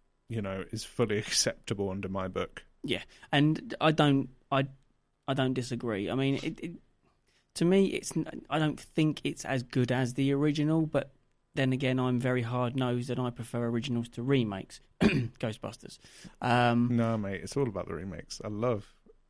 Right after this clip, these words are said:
Speaker 1: new Ghost-, uh, sorry. <laughs> Something just came back up.
Speaker 2: Yeah.
Speaker 1: Uh, yeah.
Speaker 2: Yeah. Um,
Speaker 1: Can't
Speaker 2: but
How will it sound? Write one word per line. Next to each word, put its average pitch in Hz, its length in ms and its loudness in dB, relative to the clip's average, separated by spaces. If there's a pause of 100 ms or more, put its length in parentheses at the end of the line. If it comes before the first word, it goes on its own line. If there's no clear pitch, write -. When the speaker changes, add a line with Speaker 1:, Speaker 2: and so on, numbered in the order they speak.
Speaker 1:
new 107 240 -4
Ghost-, - 400 -4
uh, 143 60 2
sorry. 123 340 2 (200)
<laughs> - 100 0 (1200)
Something 143 340 -2
just 120 220 -6
came 117 160 0
back 107 220 -4
up. 104 200 -8 (460)
Speaker 2:
Yeah. 107 120 0
Speaker 1:
Uh, 107 200 2
yeah. 101 160 -8 (340)
Speaker 2:
Yeah. 67 200 -4 (380)
Um, 143 440 6
Speaker 1:
Can't 139 140 4
Speaker 2:
but 113 100 2